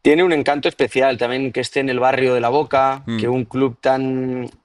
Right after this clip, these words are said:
Speaker 1: un club tan de barrio sea al mismo tiempo tan mundial, ¿no? Es, eh, es algo que,
Speaker 2: Sí,
Speaker 1: que
Speaker 2: es
Speaker 1: guarda
Speaker 2: verdad.
Speaker 1: un encanto,
Speaker 2: Tan universal,
Speaker 1: guarda
Speaker 2: ¿no?
Speaker 1: un
Speaker 2: Sí.
Speaker 1: encanto especial.
Speaker 2: Sí.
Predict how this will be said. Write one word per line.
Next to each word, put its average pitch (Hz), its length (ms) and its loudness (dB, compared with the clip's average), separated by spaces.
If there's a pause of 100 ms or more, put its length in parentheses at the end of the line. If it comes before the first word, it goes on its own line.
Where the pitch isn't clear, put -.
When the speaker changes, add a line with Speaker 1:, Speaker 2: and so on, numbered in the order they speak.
Speaker 1:
un 135 160 0
club 135 200 0
tan 151 160 2
de 147 80 4
barrio 156 520 2
sea 143 340 2
al 139 80 -2
mismo 143 280 -2
tiempo 139 260 0
tan 143 160 0
mundial, 135 680 0
¿no? 147 300 -4
Es, 120 340 -4
eh, 123 520 0
es 123 140 -6
algo 127 280 -2
que, 127 120 -4
Speaker 2:
Sí, 123 80 0
Speaker 1:
que 120 100 2
Speaker 2:
es 120 60 0
Speaker 1:
guarda 123 200 0
Speaker 2:
verdad. - 160 0
Speaker 1:
un 123 60 -4
encanto, 120 840 0
Speaker 2:
Tan 113 140 -4
universal, 123 460 2
Speaker 1:
guarda 123 180 2
Speaker 2:
¿no? 127 60 2
Speaker 1:
un 127 60 -2
Speaker 2:
Sí. 127 60 -2
Speaker 1:
encanto 123 260 -2
especial. 139 640 0
Speaker 2:
Sí. 110 180 -16